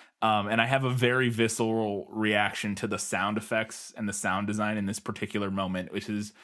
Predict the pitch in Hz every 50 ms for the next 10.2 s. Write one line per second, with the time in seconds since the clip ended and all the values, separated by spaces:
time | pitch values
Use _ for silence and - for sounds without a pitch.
0 | - - - - _ - - 107 107 101 104 104 107 104 127 123 - 127 131 151
1 | 160 160 147 143 139 135 131 123 - - 123 120 117 113 110 113 117 113 110 110
2 | 113 110 110 107 104 104 - - 113 120 131 131 127 123 123 131 131 - - -
3 | - - 123 127 127 131 - 120 113 110 120 110 98 98 98 98 95 92 95 98
4 | 113 131 139 123 123 - 117 113 117 110 110 107 104 107 104 107 104 101 98 98
5 | 95 87 82 92 95 98 95 92 - 95 95 92 92 90 90 90 - 87 82 82
6 | 82 85 92 - - - - - - - - - - _ - 104 107 107 110 107
7 | 104 104 - 104 104 101 101 110 110 107 - 135 135 151 156 156 139 135 127 117
8 | 113 - - 120 107 104 104 - 110 110 110 104 107 - - 127 110 - - 123
9 | 117 110 - 113 107 101 101 101 98 98 101 104 98 98 95 - - 101 95 87
10 | - - -